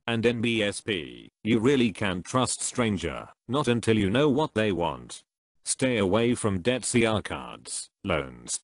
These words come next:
mortgages, et cetera. Don't buy things you don't need. New phone, new car, live within your means. Don't move in a fancy place, even if you can afford to avoid expensive lifestyles.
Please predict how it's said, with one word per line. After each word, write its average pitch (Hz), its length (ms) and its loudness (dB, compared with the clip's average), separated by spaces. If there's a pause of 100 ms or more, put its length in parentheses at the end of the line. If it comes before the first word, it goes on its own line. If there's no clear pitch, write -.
mortgages, 117 580 2
et 113 120 0
cetera. 110 360 0
Don't 110 220 2
buy 107 200 0
things 107 340 -2
you 123 120 6
don't 120 260 0
need. 107 200 2
New 110 200 0
phone, 60 440 -6 (180)
new 160 240 0
car, 147 300 2
live 104 160 0
within 101 280 2
your 98 160 0
means. 117 340 -2
Don't 110 240 2
move 120 240 4
in 107 80 0
a 92 80 0
fancy 117 480 0
place, 76 500 -4 (140)
even 151 280 2
if 151 140 2
you 135 120 4
can 123 240 0
afford 120 400 2
to 127 140 4
avoid 117 340 2
expensive 127 640 0
lifestyles. 85 1080 -2